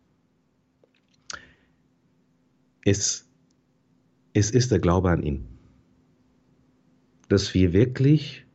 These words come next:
an ihn glauben. Das ist Gerechtigkeit, ist es, an Jesus zu glauben. Und ich denke, das ist eines der Gründe, warum, ähm, <clears throat> der Herr sagte, dass,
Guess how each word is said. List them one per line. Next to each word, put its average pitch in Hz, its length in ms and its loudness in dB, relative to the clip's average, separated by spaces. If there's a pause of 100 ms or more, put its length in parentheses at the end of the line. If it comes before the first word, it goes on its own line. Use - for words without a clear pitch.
(920)
an 85 200 4
ihn 92 440 2 (360)
glauben. 85 280 2
Das 107 160 0
ist - 220 -4 (340)
Gerechtigkeit, 107 1300 -2 (420)
ist 113 260 0
es, 110 360 -6 (560)
an 90 200 2
Jesus 107 880 -2 (800)
zu - 240 -4
glauben. 76 400 0 (680)
Und 135 140 4
ich 127 100 4
denke, 180 220 0
das 143 140 4
ist 131 140 0
eines 131 220 2
der 110 80 4
Gründe, 135 320 2
warum, 82 260 -2 (360)
ähm, 98 580 0
<clears throat> 110 240 2
der 92 120 2
Herr 98 220 0
sagte, 92 560 -2 (960)
dass, - 760 -2